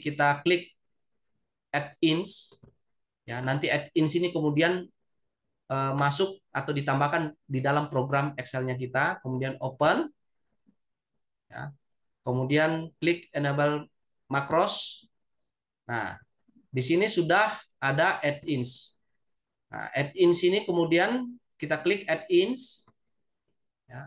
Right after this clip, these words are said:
add-ins, kemudian successive interval, ya. Successive interval. Selanjutnya di data range ini, ya,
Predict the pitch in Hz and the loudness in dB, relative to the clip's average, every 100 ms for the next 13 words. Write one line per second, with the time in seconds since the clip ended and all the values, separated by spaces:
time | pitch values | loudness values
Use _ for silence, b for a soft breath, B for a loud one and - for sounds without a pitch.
0 | - - 135 135 - 170 202 233 - 147 | -20 -10 -10 -8 -2 0 0 -4 -8 -4
1 | 143 143 147 147 151 151 151 151 - _ | -2 -2 2 4 4 4 2 -2 -10 _
2 | _ _ _ _ _ _ _ _ _ _ | _ _ _ _ _ _ _ _ _ _
3 | _ _ _ _ _ _ - 160 - 175 | _ _ _ _ _ _ -2 -2 0 0
4 | 175 - 180 185 - - _ 147 147 143 | 0 2 2 2 -6 -20 _ -4 -2 -2
5 | 160 131 95 - _ - - - _ _ | 0 0 0 -8 _ -20 -20 -20 _ _
6 | _ _ _ - _ _ _ _ _ 123 | _ _ _ -20 _ _ _ _ _ -16
7 | - 135 - - - 139 139 131 147 165 | -8 -8 -8 -14 -12 -8 -8 -2 2 2
8 | 254 320 _ _ _ _ _ _ _ _ | 0 -6 _ _ _ _ _ _ _ _
9 | _ _ _ _ _ _ _ _ _ _ | _ _ _ _ _ _ _ _ _ _
10 | _ _ _ _ _ _ _ _ _ _ | _ _ _ _ _ _ _ _ _ _
11 | _ _ _ _ _ _ _ 160 165 185 | _ _ _ _ _ _ _ 0 0 0
12 | 453 190 180 180 175 175 175 170 170 170 | 0 2 2 2 2 2 4 2 2 0
13 | 170 165 190 269 - _ _ - 131 | -4 -4 -4 -4 -10 _ _ -20 -20